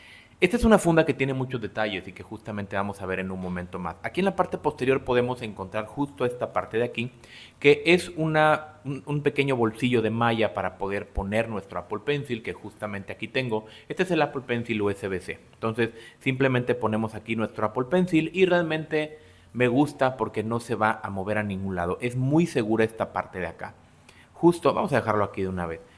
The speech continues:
Otra, uno de los principales atractivos de esta funda es justamente esta parte de aquí, que es un ala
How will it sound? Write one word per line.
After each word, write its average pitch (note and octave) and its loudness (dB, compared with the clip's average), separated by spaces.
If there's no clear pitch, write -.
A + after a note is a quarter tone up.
Otra, G3+ 4
uno G#3 2
de G#3+ 4
los D#3+ 2
principales B2+ -2
atractivos B2 -6
de A2 -2
esta G#2+ -14
funda G#2+ -2
es A#2+ -8
justamente C3 -2
esta C#3 -4
parte A#2 -4
de A#2 -2
aquí, A2 -6
que C#3+ 2
es C#3+ -2
un C#3+ -4
ala G#2 0